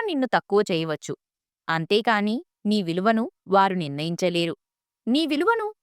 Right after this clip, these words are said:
నువ్వు ఎలా చూసుకుంటావో అదే ప్రపంచం నేర్చుకుంటుంది. నిన్ను నువ్వు గౌరవించు, ప్రపంచమంతా మారుతుంది. ఎంత మంచి మనసుతో ఉన్నా అందరూ నిన్ను అర్థం చేసుకోరు.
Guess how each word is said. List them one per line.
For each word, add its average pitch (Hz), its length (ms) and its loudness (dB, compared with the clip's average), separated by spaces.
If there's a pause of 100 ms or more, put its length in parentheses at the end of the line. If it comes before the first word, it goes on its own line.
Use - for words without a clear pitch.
నువ్వు 233 180 0 (120)
ఎలా 165 220 2
చూసుకుంటావో 196 680 -2 (340)
అదే 170 200 0 (180)
ప్రపంచం 165 460 -4
నేర్చుకుంటుంది. 180 720 -4 (440)
నిన్ను 294 360 0
నువ్వు 403 280 0
గౌరవించు, 202 560 0 (300)
ప్రపంచమంతా 226 800 0
మారుతుంది. 151 500 -2 (640)
ఎంత 220 320 0
మంచి 208 280 0
మనసుతో 285 440 0 (120)
ఉన్నా 226 200 0 (300)
అందరూ 185 360 0 (100)
నిన్ను 220 240 0
అర్థం 151 380 -4
చేసుకోరు. 170 460 0